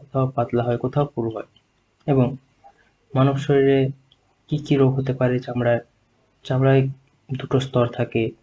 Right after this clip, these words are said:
একটি ভেতরের এবং একটি বাইরের স্তর। তাছাড়া চামড়ায় আমরা বিভিন্ন রকমের রোগ দেখতে পাই, বা বয়সকালে চামড়ায় ভাঁজ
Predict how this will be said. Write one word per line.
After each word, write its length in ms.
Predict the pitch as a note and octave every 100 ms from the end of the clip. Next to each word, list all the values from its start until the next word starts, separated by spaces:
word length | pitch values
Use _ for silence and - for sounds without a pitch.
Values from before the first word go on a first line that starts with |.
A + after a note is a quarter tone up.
| _ _ -
একটি 180 | - C3
ভেতরের 400 | - - B2 A#2+
এবং 200 | A#2+ B2 B2
একটি 140 | B2 C#3
বাইরের 300 | A#2 A2 A2
স্তর। 200 | - A2+ - _ _ _ - _ _ _ -
তাছাড়া 360 | C#3 C#3 C3 C3 - _ _ _ _ - _ -
চামড়ায় 380 | B2 B2+ B2+
আমরা 300 | A#2+ B2 B2 A#2+ A#2+ _ _ -
বিভিন্ন 240 | C3+ C#3+ C#3 C3+
রকমের 360 | C3+ B2+ B2 B2+ _ _ _
রোগ 160 | C3+ B2 -
দেখতে 220 | A#2+ A#2+
পাই, 200 | A2+ A2+ C3+
বা 180 | C3+ A#2 A2+ - - _ -
বয়সকালে 400 | C3 C3 - B2+
চামড়ায় 320 | B2+ B2 B2
ভাঁজ 120 | A#2+